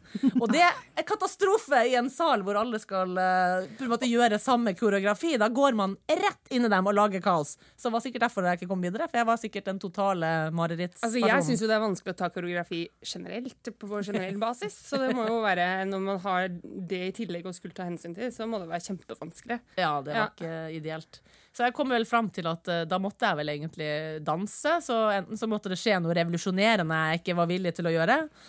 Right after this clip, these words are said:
Speaker 1: Du vet, selge noen ting, eh, på det åndelige markedet. Eh, <laughs> eller så, altså, nei. Så derfor ble det ikke det. Så begynte jeg liksom å, å, å, å,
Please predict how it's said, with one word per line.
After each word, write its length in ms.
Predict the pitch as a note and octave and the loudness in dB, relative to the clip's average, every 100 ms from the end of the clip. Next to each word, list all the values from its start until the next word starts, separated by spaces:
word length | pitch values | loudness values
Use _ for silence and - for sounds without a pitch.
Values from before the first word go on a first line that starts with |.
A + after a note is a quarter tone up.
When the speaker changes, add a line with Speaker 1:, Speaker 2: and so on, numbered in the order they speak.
| - | -14
Speaker 1:
Du 180 | - G3 | -8 0
vet, 160 | G3 G#3+ | 0 0
selge 420 | - G#3 A3 G3+ | 2 2 2 0
noen 200 | F#3 F3+ | 0 0
ting, 320 | G#3 G3 F3+ | -2 0 -2
eh, 180 | F3 E3+ | -2 -4
på 400 | E3+ F#3 F3 E3+ | -4 -2 2 2
det 80 | F3 | 2
åndelige 440 | F#3+ F#3+ G3+ F#3 E3+ | 2 2 2 2 2
markedet. 400 | G3+ - C#4 F#4+ - - A3 - | 0 0 0 0 -4 -14 -12 0
Eh, 640 | A#3+ A#3+ B3 A#3+ B3+ B3 G#3+ | 6 8 10 10 10 8 6
<laughs> 80 | - D#4 - | 2 2 2
eller 320 | F#4+ D#4 - | 2 2 0
så, 460 | - - E4 - D#4 - G#4 - - F#4 - | -2 0 2 6 6 4 -4 -6 -8 -6 4
altså, 340 | F4 C#4+ A#3 C#4 D4 C#4 | 8 8 6 4 4 2
nei. 380 | C4 C#4+ D4+ D4 - C#4+ - - | 4 4 2 0 -10 -14 -12 -12
Så 180 | - D4 | -4 4
derfor 360 | D4 D#4+ C#4 B3+ | 4 6 4 4
ble 180 | A#3+ C4 G#3+ | 6 4 6
det 140 | F#3+ | 2
ikke 100 | - | 2
det. 140 | A3+ C#4 B3+ | 6 6 6
Så 120 | C4 | 4
begynte 300 | B3 D#4+ D4+ A3+ | 4 2 4 4
jeg 120 | A3 | 2
liksom 180 | A3+ G#3 | 0 2
å, 100 | G3+ | 4
å, 180 | A3 G#3+ | 4 2
å, 200 | A3 G#3+ | 4 4
å, 140 | G#3+ | 4